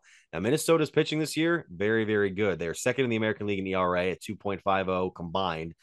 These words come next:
between their starting pitchers and relievers. I, I, I'm, I never thought that the Guardians would run away with the division this year. I never thought that they would win by ten games, like some, uh, people were predicting. After seeing what Minnesota's been able to do in stifling certain offenses like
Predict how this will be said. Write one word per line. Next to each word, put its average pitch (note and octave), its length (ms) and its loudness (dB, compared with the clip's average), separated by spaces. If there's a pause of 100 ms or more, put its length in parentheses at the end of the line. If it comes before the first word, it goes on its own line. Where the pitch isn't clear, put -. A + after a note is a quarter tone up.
(240)
between F2+ 260 -8
their E2+ 80 -4
starting E2+ 360 -4
pitchers D#2+ 440 -8 (300)
and F2 180 -6
relievers. E2+ 580 -6
I, F#2+ 220 -2
I, G#2+ 400 2
I'm, A#2 240 0 (420)
I B2 100 0
never F3+ 200 6
thought C#3 260 6
that G2+ 80 -18
the A2+ 60 -8
Guardians A2 360 2
would F#2 100 -4
run G2 100 0
away F#2+ 120 0
with F2 100 -4
the E2+ 40 -14
division E2+ 320 -4
this D2+ 200 -12
year. - 260 -14
I E2+ 200 -4
never F2 260 -2
thought F#2 240 2
that F2 80 -8
they G2 80 4
would G2 100 4
win G#2 180 -2
by G#2 120 2
ten C3 220 0
games, C3 280 2
like F#2 120 0
some, A2 460 0
uh, A2+ 320 0
people C3+ 200 -2
were D3 80 0
predicting. D#3 480 -2 (920)
After A#3+ 300 4
seeing G3 320 6
what D3 220 6 (160)
Minnesota's C#3 500 2
been B2 140 2
able A#2+ 160 0
to A2+ 80 -4
do A2+ 240 0
in G2+ 80 -2
stifling G#2+ 480 -2
certain G2+ 280 -2
offenses G2+ 580 0
like E2 340 -2